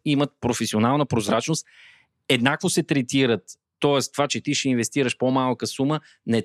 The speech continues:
те прави неравнопоставен с другите инвеститори, които ще са инвестирали по-голяма сума. Тоест, дори с един лев получаваш, грубо казано, едно малко парченце от една торта. Нали, ако така трябва да направим аналогия и да обрисуваме взаимните фондове,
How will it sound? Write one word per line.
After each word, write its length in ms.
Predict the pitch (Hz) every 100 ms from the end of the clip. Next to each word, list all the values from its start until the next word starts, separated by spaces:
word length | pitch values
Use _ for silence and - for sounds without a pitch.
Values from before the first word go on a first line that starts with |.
| -
те 140 | 139
прави 320 | 139 139 147
неравнопоставен 1080 | 131 131 123 120 - 107 - - 131 127 170 - _
с 200 | - 139
другите 320 | 117 156 139 127
инвеститори, 440 | 113 - 151 170
които 140 | 175
ще 100 | -
са 60 | 170
инвестирали 480 | 160 - 170 165 156
по-голяма 540 | 165 156 156 123 104
сума. 260 | - 98 95 - - -
Тоест, 240 | 196 151 123
дори 180 | 196
с 200 | 180 165
един 200 | 180 190
лев 180 | 175 196 -
получаваш, 720 | 190 160 185 170 165 - - _ _ _ -
грубо 200 | 170 147
казано, 500 | 170 165 165 165 160 _ _ -
едно 520 | 135 123 143 156 147 _
малко 400 | 143 160 165 139
парченце 480 | 123 110 - 160 180
от 100 | 170
една 200 | 160 160
торта. 340 | - 147 113 117
Нали, 220 | 127 120
ако 200 | 120 120
така 180 | - 147
трябва 220 | 143 143
да 80 | 143
направим 360 | 123 139 143 131
аналогия 540 | 123 123 131 135 131
и 60 | 113
да 80 |
обрисуваме 640 | 113 113 113 151 139 120 101 _ _ -
взаимните 460 | 110 113 139 127 113
фондове, 460 | - 196 220 220